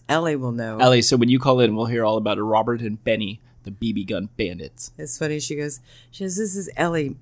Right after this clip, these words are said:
Speaker 1: your best friend from Brown Deer." And I'm like, y-, you know, it's so weird 'cause I've known a lot of Ellens.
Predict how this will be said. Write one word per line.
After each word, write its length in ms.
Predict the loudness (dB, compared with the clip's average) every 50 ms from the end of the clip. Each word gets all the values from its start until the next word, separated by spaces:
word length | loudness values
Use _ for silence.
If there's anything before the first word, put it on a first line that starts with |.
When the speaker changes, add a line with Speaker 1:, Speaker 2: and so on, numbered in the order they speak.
| -16 -16 -14
Speaker 1:
your 220 | -10 -8 -6 -6
best 320 | -4 -4 -2 -2 -2 -4 -4
friend 180 | -4 -6 -4 -4
from 200 | -4 -4 -2 -2
Brown 260 | -2 -2 -2 -2 -2
Deer." 240 | -2 -2 -2 -2 -2
And 120 | -2 -2
I'm 160 | -2 -4 -4 -6
like, 340 | -8 -8 -10 -12 -16 -20 _ _ _ _ _ _ _ _ _ _ _ _ _ _ _ _ _ _ _ -8
y-, 160 | -8 -8 -8 _ -20 -20 -16 -10
you 140 | -6 -4
know, 100 | -2 -2
it's 140 | -2 0 0
so 120 | 2 2 2
weird 300 | 2 2 0 0 0 -2
'cause 320 | -2 -2 -2 -2 -4 -8 _ _ _ _ _ _ _ _ _ _ _ _ _ _ _ _ _ _ _ _ 0
I've 180 | 0 0 0
known 220 | 0 -2 -2 -2 -2
a 60 | -2
lot 240 | -2 0 0 -2 -2
of 100 | -2 -4 -4
Ellens. 460 | -4 -2 -2 -2 -2 -4 -4 -6 -8